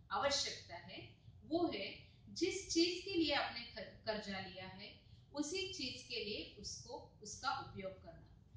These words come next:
अगर ऐसा नहीं होता है, मानो आपने टेलरिंग के लिए पच्चीस हजार रुपया लिया और उसमें से दस हजार रुपया आप गाँव गए, उसमें खर्चा हो गया, और दो हजार रुपये स्कूल की फीस में खर्चा हो गया, तो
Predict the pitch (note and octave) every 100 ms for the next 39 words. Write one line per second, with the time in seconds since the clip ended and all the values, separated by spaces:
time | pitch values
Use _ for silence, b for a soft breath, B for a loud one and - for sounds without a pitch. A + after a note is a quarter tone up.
0 | B B A#3+ F#4 - C4+ C4+ C#4+ G#3+ G#3
1 | G3 F3 - E3+ D#3+ D#3 - B B B3
2 | C4 C#4+ B3 B3 B3 C4+ C#4+ - - A#3+
3 | A3+ A#3+ C#4 C4+ A#3+ G#3+ G#3+ G#3 F#3+ G#3
4 | G#3 G3+ G3+ F#3+ F#3+ F#3 F3 F3 - -
5 | B B - C4 B3 B3+ B3+ B3+ G#3+ A3
6 | A3 G#3+ A3 G#3+ G#3+ - G#3+ A3+ G3+ G3
7 | G3 G#3 G#3+ A3+ C#4+ G#3+ G3+ A3 G#3+ G#3
8 | - F#3 E3+ E3 F#3+ - - - B B
9 | B3 B3 A#3 B3 B3 A#3 A3+ A3 G#3+ A3
10 | A3 A3+ A3+ A#3 A#3 A3+ A3+ A3+ C4+ D4
11 | C4+ C4 A3 F#3 - F3 E3+ F3 - -
12 | B B B D#4